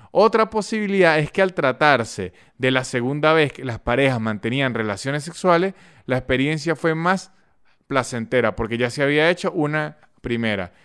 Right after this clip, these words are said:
Y por lo general, cuando uno repite, tiene más chance de llegar al orgasmo. Ah, eso no lo habían dicho en el estudio, ¿ve? Ahora,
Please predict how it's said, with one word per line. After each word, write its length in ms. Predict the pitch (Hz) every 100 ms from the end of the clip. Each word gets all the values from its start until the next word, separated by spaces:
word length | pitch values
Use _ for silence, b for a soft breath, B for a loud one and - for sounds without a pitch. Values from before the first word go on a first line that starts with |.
| b b
Y 120 | 202
por 180 | 208 202
lo 140 | 202
general, 480 | 202 202 185 185 196 b b -
cuando 280 | 147 135
uno 160 | 131 165
repite, 480 | 170 127 185 220 202 - -
tiene 220 | 147 147
más 100 | 147
chance 300 | 170 170 180
de 20 |
llegar 180 | 139 139
al 80 | 127
orgasmo. 280 | 120 117 131
Ah, 400 | 139 160 175 170
eso 200 | 147 113
no 80 | 113
lo 80 |
habían 160 | 127 131
dicho 160 | 135 190
en 60 |
el 80 | 156
estudio, 520 | 104 - 113 110 95
¿ve? 140 | 117 180
Ahora, 560 | 120 123 139 214 233